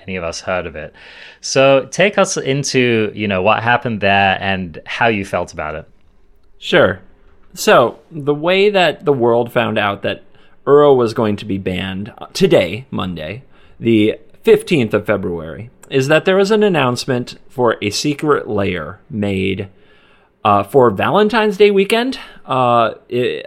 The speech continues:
Speaker 2: a bunch of Valentine's Day secret lairs, uh, pretty cool looking cards, to be honest, kinda nice. But if you scroll down the announcement, and I mean down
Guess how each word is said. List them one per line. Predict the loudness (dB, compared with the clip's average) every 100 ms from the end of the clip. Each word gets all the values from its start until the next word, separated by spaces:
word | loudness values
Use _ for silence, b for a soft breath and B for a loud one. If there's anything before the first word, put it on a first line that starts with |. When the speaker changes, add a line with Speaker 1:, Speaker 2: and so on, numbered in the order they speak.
| -8
Speaker 2:
a | 0
bunch | 0 2
of | 0
Valentine's | 2 0 0 -2 -4 -2
Day | 0 2 0
secret | -2 -2 -2 -2
lairs, | -2 0 0 0 -2 -4 -10 -14 _ -4
uh, | -2 -2 -8 _
pretty | -4 -2 -2
cool | -2 2 2
looking | 2 0 -2 -2
cards, | -4 0 0 -2 -6
to | -6
be | -2 0
honest, | 0 0 -2 -4 -10 -14 -20 -20 _ _
kinda | -8 -6 -4
nice. | -4 -2 -2 -4 -6 -10 B B B B -2
But | 4 6 6 2 2
if | 2 4
you | 2
scroll | 2 4 4
down | 4 2 2
the | 2
announcement, | 0 2 0 0 -4 -6 -8 -4
and | -2
I | 0 2
mean | 4 4 2
down | 2 4 4 4 2 0